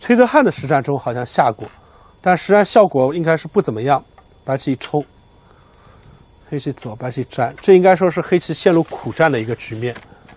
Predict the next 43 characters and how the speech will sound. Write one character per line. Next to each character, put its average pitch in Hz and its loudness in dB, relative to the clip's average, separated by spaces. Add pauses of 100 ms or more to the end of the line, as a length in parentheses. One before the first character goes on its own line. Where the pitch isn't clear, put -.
(580)
所 - 6
以 262 4
综 311 4
合 240 4
下 208 2
来， 175 4
白 165 4
棋 185 -4
这 196 -6
步 190 -6
跳 202 2 (120)
应 170 -8
该 165 2
说 170 -2 (280)
还 165 2
相 202 2
当 202 2
不 135 -8
错 - 2
的 156 4
一 120 -2
手 104 -12
棋。 - -16 (520)
黑 247 2
棋 240 0
大 233 4
致 233 -4
只 - -10
能 123 -4
中 196 4
庸 208 4
一 - 0
下， 120 -2
往 120 -4
这 104 0
靠， - -2 (720)
白 127 -8
棋 - -12 (140)
搬， 135 4 (960)
黑 151 -16
棋 135 -8
倒 165 4
虎， - -12